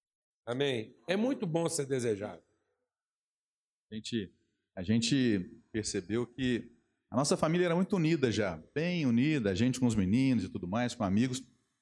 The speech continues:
Speaker 2: mas, é, isso nos uniu mais ainda. A gente vê várias pessoas que às vezes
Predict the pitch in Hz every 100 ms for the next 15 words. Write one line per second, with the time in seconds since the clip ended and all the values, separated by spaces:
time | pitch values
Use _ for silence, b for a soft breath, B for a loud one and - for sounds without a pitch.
0 | _ - 104 117 123 127 123 120 - _
1 | _ _ _ 110 113 117 117 135 - 165
2 | 165 156 143 175 170 147 131 120 110 95
3 | 92 117 120 113 117 117 123 117 113 -
4 | 127 135 - 110 123 117 107 - -